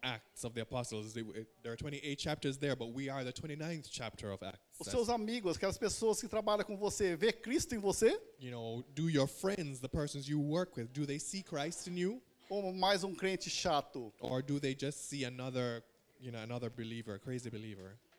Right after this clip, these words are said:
Speaker 2: É isso que nós temos que responder. O seu vizinho vê você como o quê? Aquela pessoa chata ou aquela pessoa que realmente, opa, esse cara é diferente do que eu?
Speaker 1: How do your, how do your neighbors see you? Do they see you as just an, an, another believer,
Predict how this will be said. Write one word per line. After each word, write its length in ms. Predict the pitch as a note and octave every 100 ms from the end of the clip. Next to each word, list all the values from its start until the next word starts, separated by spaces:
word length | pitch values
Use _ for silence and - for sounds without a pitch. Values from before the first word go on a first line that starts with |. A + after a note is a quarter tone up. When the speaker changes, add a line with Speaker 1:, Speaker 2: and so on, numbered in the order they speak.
| _ _ _ _ _ _ _ _ _ _ _ _ _ _ _ _ -
Speaker 2:
É 80 | A#3+
isso 220 | C4+ -
que 60 | E4+
nós 120 | C4
temos 220 | C4+ C4+
que 80 | -
responder. 600 | A#3 - B3 A#3 A3 C3+
O 40 | G3
seu 220 | - C#4
vizinho 400 | C4 G3 B3+ A3+
vê 120 | A3
você 260 | A3 - G#3+
como 220 | A3+ G#3+
o 20 |
quê? 340 | G#3 G#3 C#3 G2+ - _ _ _ -
Aquela 260 | - G3 F#3+
pessoa 400 | F#3+ - F#3 E3+
chata 540 | - G#3 B3 F4+ E4 - _ _ _ _ -
ou 80 | F3+
aquela 220 | F#3 F3+
pessoa 440 | E3+ - F#3 F#3
que 120 | -
realmente, 400 | E3 G#3+ F#3+ E3+ -
opa, 380 | F3+ D#3 A#2+ - -
esse 120 | -
cara 320 | - E3 G#3 A3 _ _ _ _
é 80 | F#3
diferente 360 | E3+ C#4+ F3+ -
do 40 |
que 80 | E4+
eu? 300 | G#4 B2+ G#2 -
Speaker 1:
How 120 | D#3
do 100 | D#3
your, 260 | D#3+ C#3+ B2+ C3 - -
how 140 | D#3+
do 60 | E3+
your 140 | C3
neighbors 580 | B2 B2+ D#3 E3 A#2+ A2
see 240 | - B2+
you? 180 | A#2 A2
Do 160 | A#2 A#2
they 160 | A#2
see 420 | A#2+ - E3 F3 F3
you 200 | E3 B2+
as 320 | B2 A#2 A#2
just 320 | C3 D#3 -
an, 140 | A#2+ A2+
an, 140 | A2+
another 340 | B2+ A#2+ C3+ B2
believer, 800 | A#2+ A2+ A2+ B2 C#3 C3 E3+